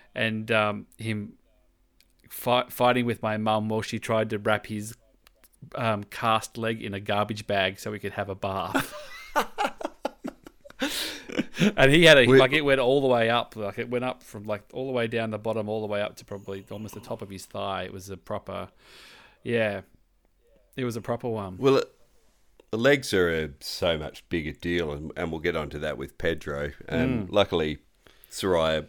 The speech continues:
Speaker 2: broke a, is quite close to her wrist, so, and even though she broke it, uh, all the way through, it was her radius for all of you playing at home. But
Speaker 1: Mm.
Speaker 2: um,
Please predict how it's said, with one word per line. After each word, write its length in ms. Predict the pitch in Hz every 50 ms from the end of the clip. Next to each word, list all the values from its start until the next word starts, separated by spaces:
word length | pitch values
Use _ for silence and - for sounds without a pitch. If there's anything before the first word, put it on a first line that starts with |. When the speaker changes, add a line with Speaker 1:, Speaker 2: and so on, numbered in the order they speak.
| _
Speaker 2:
broke 280 | - 90 85 82 - -
a, 560 | 82 80 80 80 80 80 78 - 76 - - -
is 120 | - -
quite 300 | - - - 82 71 -
close 300 | - 82 73 73 - -
to 100 | - 76
her 160 | 71 73 71 71
wrist, 440 | 73 78 76 - - - - - - - _ _ -
so, 440 | - - - - - 76 76 76 73 - - - - - - - - _ -
and 120 | - 80
even 160 | 80 82 78 80
though 120 | 80 78
she 160 | - - - 80
broke 340 | - - - 78 76 - -
it, 140 | - - _ _ _ - _ _ _ _ _ _ _ _ _ _ _ - - _ _ _ _ _ _ _ _ -
uh, 340 | 85 78 76 76 78 76 73 -
all 140 | 85 90 82
the 80 | 78
way 180 | 80 78 78 78
through, 260 | - - 92 87 87
it 100 | 101 -
was 160 | - 73 73
her 200 | 82 78 76 73 -
radius 480 | - 80 80 82 85 98 117 135 127 -
for 160 | - - 82 80
all 140 | 80 80
of 140 | 80 78 -
you 200 | 87 85 85 82 78 - -
playing 300 | - 95 92 85 85 -
at 60 | -
home. 300 | 90 90 98 110 131 135 127
But 220 | - 82 80 - -
Speaker 1:
Mm. 140 | - 165 -
Speaker 2:
um, 400 | 85 85 85 85 80 78 78